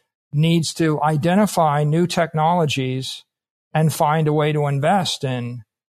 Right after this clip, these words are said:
new paradigm shifting technologies. And if you do it well, you'll grow and the world will be a better place. And if you guess wrong, then you suffer the consequences, and that's the free market.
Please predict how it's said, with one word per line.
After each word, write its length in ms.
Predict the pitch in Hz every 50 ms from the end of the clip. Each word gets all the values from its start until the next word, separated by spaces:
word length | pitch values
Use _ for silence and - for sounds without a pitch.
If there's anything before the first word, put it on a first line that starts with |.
| _ _ _ _ _ _ _ _ _ _
new 600 | - 143 147 143 147 147 147 147 147 151 143 131 120 - _ _ _ _ _ _
paradigm 540 | - - 156 160 160 160 160 156 147 143 147
shifting 720 | 139 - - 160 147 - - - 143 135 127 127 131 123 - _ _ _ _ _ _ _ _ _ -
technologies. 840 | - 165 156 151 - 151 151 165 185 180 156 131 117 127 120 -
And 100 | 147 143
if 120 | 143 120 165
you 80 | 165
do 180 | 151 170 170 170
it 80 | 156
well, 460 | 143 147 139 139 147 190 262 285 - _ _ _ _ _ _ _ _ _ _ _ _ _ - -
you'll 200 | - 160 185 196
grow 400 | 185 156 208 254 269 180 165 180
and 180 | 185 165 156 156
the 40 | 151
world 240 | 156 160 165 170 170
will 60 | 170
be 80 | 170
a 80 | 175 170
better 240 | 165 185 185 185 175
place. 400 | - - 262 - 156 - - - _ _ _ _ _ _ _ _ _
And 120 | - 165 175
if 100 | 165 -
you 80 | 180
guess 360 | 160 123 160 160 170 - - -
wrong, 480 | 160 151 147 147 151 175 220 247 240 - _ _ _ _ _ _ _ _ _ -
then 120 | 170 175
you 120 | 175 175
suffer 320 | 170 - - 196 - - 190
the 80 | 180
consequences, 920 | - - - 196 202 214 214 - - - - 147 135 127 - - 127 127 107
and 80 | 127 139
that's 220 | 139 147 143 -
the 120 | - 151 143
free 280 | - - 170 165 156
market. 540 | 156 156 156 170 196 196 - - 117 127 -